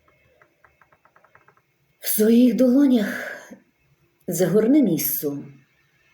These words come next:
а у словах сховай мою печаль.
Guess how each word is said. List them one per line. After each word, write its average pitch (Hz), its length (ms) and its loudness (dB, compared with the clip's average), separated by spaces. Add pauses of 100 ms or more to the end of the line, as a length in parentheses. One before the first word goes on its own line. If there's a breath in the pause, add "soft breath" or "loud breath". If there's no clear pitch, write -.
(600)
а 175 140 -2
у 175 40 0
словах 175 600 -4 (680)
сховай 165 560 -6
мою 135 280 -6
печаль. 135 520 -10